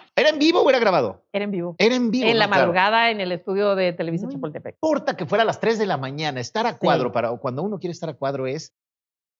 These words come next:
Speaker 1: es, me decía Fernando Sáenz, es, es como una adicción cuando ya estás al aire,
Speaker 2: Sí.
Speaker 1: cuando estás a cuadro.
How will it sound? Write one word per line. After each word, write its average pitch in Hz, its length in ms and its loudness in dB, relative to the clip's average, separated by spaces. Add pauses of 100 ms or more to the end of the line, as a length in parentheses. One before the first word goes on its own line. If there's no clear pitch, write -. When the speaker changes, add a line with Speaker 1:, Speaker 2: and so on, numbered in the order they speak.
(140)
Speaker 1:
es, 151 360 -6
me 147 240 -4
decía 135 240 -4
Fernando 151 320 -8
Sáenz, 127 360 -10
es, 160 280 -8
es - 120 -10
como 160 180 -2
una 165 120 0
adicción 120 720 -4
cuando 87 220 -8
ya 87 140 -6
estás - 300 -14
al 87 140 -8
aire, 87 260 -12 (260)
Speaker 2:
Sí. 151 80 -10
Speaker 1:
cuando 127 200 -10
estás 95 260 -12
a 98 40 -16
cuadro. - 280 -18